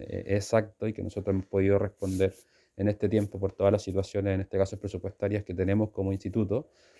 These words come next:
en su nivel, eh, central, pero no solamente por los temas de infraestructura, sino porque también ha estado siempre llana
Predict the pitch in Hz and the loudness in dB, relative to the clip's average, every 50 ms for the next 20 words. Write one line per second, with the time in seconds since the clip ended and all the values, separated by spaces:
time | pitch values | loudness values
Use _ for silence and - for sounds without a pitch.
0 | - _ _ _ - 98 95 - 101 101 98 98 101 104 101 101 98 98 98 92 | -20 _ _ _ -8 -8 -6 -2 0 2 4 6 6 6 6 8 6 6 6 4
1 | 90 90 90 - - - - 104 104 104 - - 113 120 117 - 127 117 113 117 | 2 0 0 -2 -6 -2 -2 -2 -2 0 2 4 2 4 4 0 0 2 2 2
2 | 123 - 143 127 120 120 123 120 - 120 113 101 101 107 - 104 107 104 101 95 | 2 2 4 4 4 2 2 -2 -4 -4 -4 -4 -4 -4 -2 0 2 2 2 2
3 | - 95 92 - - 87 - - 101 95 90 - - 92 95 95 95 - - 101 | 0 -4 -8 -8 -10 -14 -10 -6 -4 -4 -4 -2 -2 -4 -4 -4 -4 -6 -6 -2
4 | 95 98 92 92 101 104 104 101 - 104 101 101 101 - - 104 107 - - 107 | 0 0 2 2 2 0 0 0 2 4 4 4 4 2 -4 -6 -4 -2 0 2
5 | 101 104 104 104 101 107 123 | 4 6 6 6 6 4 0